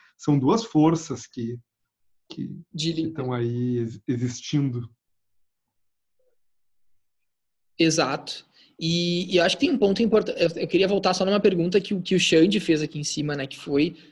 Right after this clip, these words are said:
Speaker 2: ah, ah, como que eu tô vendo
Speaker 1: Ah,
Speaker 2: a,
Speaker 1: pois é, vamos voltar.
Speaker 2: a
Speaker 1: Tu tá
Speaker 2: própria
Speaker 1: dando uma
Speaker 2: liderança
Speaker 1: travadinha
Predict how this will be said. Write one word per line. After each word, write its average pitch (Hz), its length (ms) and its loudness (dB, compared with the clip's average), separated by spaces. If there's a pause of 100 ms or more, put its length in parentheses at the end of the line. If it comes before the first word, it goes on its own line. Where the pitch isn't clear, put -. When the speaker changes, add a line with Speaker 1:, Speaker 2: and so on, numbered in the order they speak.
(180)
Speaker 2:
ah, 139 240 0
ah, 139 60 0
como 156 240 0
que 185 80 2
eu 180 40 2
tô 175 120 2
vendo 160 640 4
Speaker 1:
Ah, 135 160 0
Speaker 2:
a, 131 180 0
Speaker 1:
pois 131 120 -4
é, 170 80 -10
vamos 135 220 -4
voltar. 135 320 -8
Speaker 2:
a - 20 -8
Speaker 1:
Tu 135 60 -8
tá - 60 -16
Speaker 2:
própria 143 260 4
Speaker 1:
dando 151 100 4
uma 165 60 2
Speaker 2:
liderança 156 300 4
Speaker 1:
travadinha 151 280 0